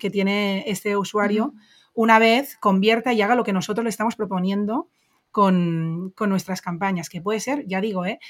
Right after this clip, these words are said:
Speaker 1: Verse un vídeo, hacer un clic, registrarse o comprar o hacer un carrito, o sea cual sea la, la conversión que, mm, que estemos persiguiendo.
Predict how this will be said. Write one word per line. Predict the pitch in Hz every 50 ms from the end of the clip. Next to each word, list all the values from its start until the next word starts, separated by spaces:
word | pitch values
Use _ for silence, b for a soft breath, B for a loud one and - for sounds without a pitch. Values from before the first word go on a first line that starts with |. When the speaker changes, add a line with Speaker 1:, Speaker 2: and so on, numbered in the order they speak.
| B B
Speaker 1:
Verse | - 185 180 175 -
un | 240 262
vídeo, | 262 277 262 226 254 254 254 254 254 240 233 214 190 190 185
hacer | 190 - - 190
un | 190 185
clic, | - 233 240 247 247 254 247 - 214
registrarse | 190 180 - 196 185 - 220 226 233 220 - 277 247
o | 208 -
comprar | - 185 170 160 - 214 247 285 294
o | 240
hacer | 196 - 196
un | 190 190
carrito, | 185 185 180 214 240 214 - 302 320 330 B B B B B
o | - 202 190
sea | - - 202
cual | 196 214 202
sea | 190 - 202
la, | 208 220 202 185 175 175 175 175 - b b b b b b b
la | - 220 196 185
conversión | 190 190 185 185 180 175 - - 202 190 190
que, | 190 220 214 208 190
mm, | 180 175 175 175 170 185 202 -
que | - 202
estemos | 175 - - 196 202 -
persiguiendo. | - 185 185 - - 185 185 190 185 180 - - -